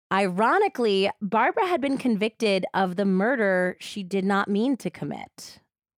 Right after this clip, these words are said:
which was Harry's, and she had been acquitted of the one she had planned all along.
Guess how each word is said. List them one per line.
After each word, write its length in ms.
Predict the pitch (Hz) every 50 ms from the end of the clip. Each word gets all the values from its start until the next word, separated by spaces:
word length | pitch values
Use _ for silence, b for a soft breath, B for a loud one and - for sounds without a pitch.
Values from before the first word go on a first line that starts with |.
| _ _
which 240 | - 170 165 - -
was 220 | 175 165 156 -
Harry's, 760 | - - 214 240 214 170 117 76 73 - - - - - _ _ _ _ _ _ _ _ _
and 200 | - 190 170 170
she 200 | - - 196 185
had 180 | 175 170 170 165
been 160 | 180 165 165
acquitted 800 | - 160 - - - - 220 226 220 185 165 160 156 156 151 - - _
of 200 | - 160 156 160
the 100 | 165 175
one 300 | 160 156 160 156 156 156
she 160 | 151 - - 175
had 120 | 165 165
planned 540 | - - 156 143 139 139 139 135 139 135 139 - -
all 220 | 139 139 135 135
along. 640 | 131 131 135 135 131 139 135 135 131 123 113 139